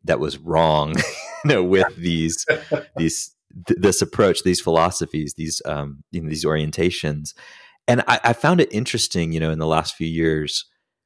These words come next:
Speaker 1: like, that intuition of like, "Okay, what, let me see what, what actually, what were the conditions that gave rise to this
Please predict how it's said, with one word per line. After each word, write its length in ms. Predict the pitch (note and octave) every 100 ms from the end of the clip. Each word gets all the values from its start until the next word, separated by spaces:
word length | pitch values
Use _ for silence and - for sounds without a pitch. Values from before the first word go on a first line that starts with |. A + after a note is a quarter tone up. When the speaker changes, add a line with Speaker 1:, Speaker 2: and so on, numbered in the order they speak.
| _ _ _
Speaker 1:
like, 140 | F#2+ F2+
that 220 | A2 -
intuition 600 | G#2 - F2 G2 - D#2+
of 80 | D2+
like, 200 | D2 -
"Okay, 300 | A2 - D#2+
what, 320 | D2+ F#2+ A2+
let 160 | A2+ -
me 120 | F3
see 340 | D#3+ - B2+ A2+
what, 260 | F#2+ -
what 360 | D2 A2 - - -
actually, 360 | F#2 - - F#2
what 140 | G2
were 80 | G2+
the 80 | G#2
conditions 580 | - F2 E2 - E2+ D#2
that 180 | -
gave 240 | D#2 D#2 D2
rise 460 | D2+ D2+ D#2+ D#2
to 140 | - D2+
this 500 | - - - -